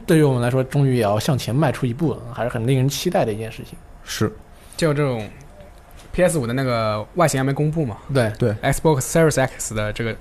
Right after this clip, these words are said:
Speaker 3: 外形公布了，你们对这个外形？
Speaker 2: 我非常喜欢。
Speaker 1: 我也很喜欢。
Speaker 3: 你们很喜欢？
Speaker 2: 我就觉得一个长方体就行了。
Speaker 1: 对。
Speaker 2: 而且，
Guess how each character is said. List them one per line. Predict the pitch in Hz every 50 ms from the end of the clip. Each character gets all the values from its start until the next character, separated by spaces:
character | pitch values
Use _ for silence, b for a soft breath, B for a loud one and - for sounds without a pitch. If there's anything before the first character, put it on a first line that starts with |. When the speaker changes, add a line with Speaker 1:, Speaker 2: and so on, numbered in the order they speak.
| - -
Speaker 3:
外 | - 135 131
形 | - 120 117
公 | 117 120 123
布 | 131
了， | 120 110
你 | 110
们 | 107 107 110 110 113 110 - -
对 | - 139
这 | 131 123
个 | 127
外 | 135 131 120
形？ | - 107 107 110 113
Speaker 2:
我 | 127 147 127
非 | 165 156
常 | 147 131 123
喜 | - - 107
欢。 | 92 98 143
Speaker 1:
我 | 170 202
也 | 202
很 | 147 143
喜 | 135 120 127
欢。 | 107 104 101 104 117 - - - - - -
Speaker 3:
你 | 127 123
们 | 127 123
很 | 127 123
喜 | 120 117
欢？ | 107 101 - -
Speaker 2:
我 | 175 170
就 | 165 -
觉 | 240 254
得 | 247 226 -
一 | 151
个 | 143
长 | - 180 202
方 | 202 240 254
体 | 208 165
就 | 143 175 190
行 | - 156 143
了。 | 147 165 170 170 165 - - - - - - 151
Speaker 1:
对。 | 156
Speaker 2:
而 | 170 202
且， | - - - 151 139 143